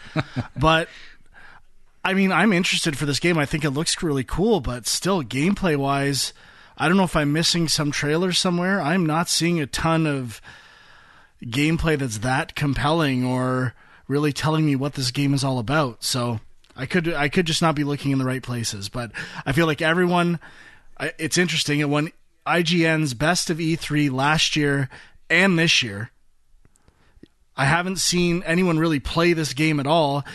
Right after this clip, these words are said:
and it's just people telling me, "You have to love this game," or, "This is the best game ever." So,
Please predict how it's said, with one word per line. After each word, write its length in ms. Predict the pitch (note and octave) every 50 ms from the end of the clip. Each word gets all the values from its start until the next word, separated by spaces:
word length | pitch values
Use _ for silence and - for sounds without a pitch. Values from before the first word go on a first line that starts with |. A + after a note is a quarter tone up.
| - - - -
and 140 | C#3+ D3
it's 100 | D3+ C3+
just 240 | - F3 F3 - -
people 300 | - F#3+ G3+ - G3+ F#3 -
telling 360 | - C3+ F3 F#3+ G3 E3+ D#3
me, 160 | C#3 C#3 C#3+
"You 220 | C#3+ C3+ D3+ D#3
have 260 | C3+ A2+ E3 E3 - -
to 80 | - D3+
love 200 | D3 D3+ D3+ C3+
this 160 | D3+ C#3+ -
game," 320 | - D#3 D#3+ E3 E3+ E3+ D3+
or, 120 | C#3 C#3
"This 200 | C3 D3 - -
is 100 | D3 B2
the 60 | C3+
best 260 | B2 D3 D3+ D3 - -
game 180 | D3+ C#3 C3
ever." 280 | C#3 D#3 D3+ B2 G2+ G#2
So, 320 | - - C3 A#2+ A#2 A2